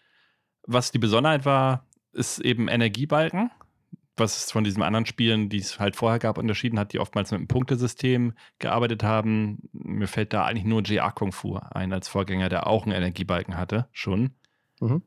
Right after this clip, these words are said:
Speaker 1: Das kam, glaub ich, noch vor Street Fighter zwei, oder?
Speaker 2: Das kam deutlich davor, ja. Das war fünfundachtzig, meine ich.
Speaker 1: Ja, weil das war für mich das erste Spiel mit einem Energiebalken tatsächlich.
Speaker 2: Mhm.
Speaker 1: Aber das prägende Spiel war eben Street Fighter zwei.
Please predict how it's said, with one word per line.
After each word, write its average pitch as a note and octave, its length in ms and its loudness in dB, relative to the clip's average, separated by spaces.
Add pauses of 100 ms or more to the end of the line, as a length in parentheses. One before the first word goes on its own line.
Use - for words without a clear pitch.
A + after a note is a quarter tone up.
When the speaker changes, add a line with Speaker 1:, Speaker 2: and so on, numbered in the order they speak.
Speaker 1:
Das G2 260 -4
kam, A2 380 -2
glaub A#2+ 260 4
ich, C3 60 2
noch B2+ 140 2
vor - 240 0
Street G#2 180 -2
Fighter E3 260 0
zwei, F2 240 0
oder? D3+ 220 2 (460)
Speaker 2:
Das D#3 140 2
kam B2+ 240 2
deutlich G#2 320 0
davor, D#2+ 340 -2
ja. D2+ 180 -4
Das F2 160 -4
war F2+ 80 4
fünfundachtzig, A2 680 0
meine F#2+ 180 -2
ich. G#2+ 60 4
Speaker 1:
Ja, F#2 240 2
weil G#2 120 4
das B2 200 2
war D3+ 80 6
für - 100 -4
mich C3 180 2
das - 280 0 (120)
erste A#2+ 320 2
Spiel A2 600 4
mit A2+ 160 2
einem A2 100 2
Energiebalken F#2+ 720 2
tatsächlich. F#2+ 500 0
Speaker 2:
Mhm. D3 220 -2
Speaker 1:
Aber B2+ 380 4 (120)
das - 220 2
prägende E3+ 300 6
Spiel C#3+ 180 6
war A2+ 140 4
eben A2 120 0
Street A2 200 -4
Fighter G2 240 0
zwei. A#2+ 420 0